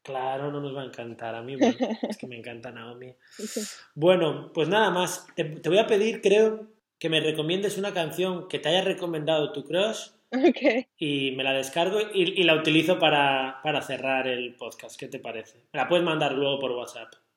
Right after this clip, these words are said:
Speaker 1: Si quieres decirme ya así a bote pronto.
Speaker 2: Eh, me ocupo acordar de una, pero no quiero sonar tan
Speaker 1: Sí.
Speaker 2: intensa, entonces vamos a, te la mando.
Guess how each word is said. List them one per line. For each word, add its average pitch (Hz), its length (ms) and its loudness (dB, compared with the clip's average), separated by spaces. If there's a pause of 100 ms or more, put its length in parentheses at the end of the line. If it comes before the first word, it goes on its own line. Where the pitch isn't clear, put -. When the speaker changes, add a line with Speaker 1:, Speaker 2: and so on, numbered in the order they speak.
Speaker 1:
Si - 160 -20
quieres 156 160 2
decirme 151 400 0
ya 135 240 0
así 127 180 -4
a 135 60 -6
bote 135 220 -6
pronto. 214 220 -6 (140)
Speaker 2:
Eh, 185 100 -4 (420)
me 214 120 -4
ocupo 196 260 0
acordar 190 380 6
de 185 140 6
una, 185 340 -4 (680)
pero 226 160 4
no 220 140 2
quiero 247 180 4
sonar 196 320 0
tan 208 140 2
Speaker 1:
Sí. 196 60 0
Speaker 2:
intensa, 185 460 -2
entonces 180 260 -2
vamos 233 260 2
a, 208 160 0 (100)
te 233 100 2
la 220 120 0
mando. 214 360 0